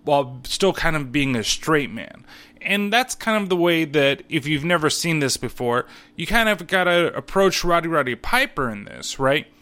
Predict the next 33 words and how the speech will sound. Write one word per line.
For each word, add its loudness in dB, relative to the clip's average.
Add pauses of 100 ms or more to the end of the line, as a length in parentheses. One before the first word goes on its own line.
(420)
That -2 (280)
he 0
plays 2
it 2
a -2
lot 2
more 2
like 2
a -4
straight 0
man. -6
And -4
that's 0
not 2
to 0
say 0
there -2
aren't 0
some -2
funny 0
things 0
that 2
happen -2
and -2 (400)
that 4
he 0
doesn't 2
do 0 (540)
some 0
bad 2
acting -2
choices. 2
Uh, 0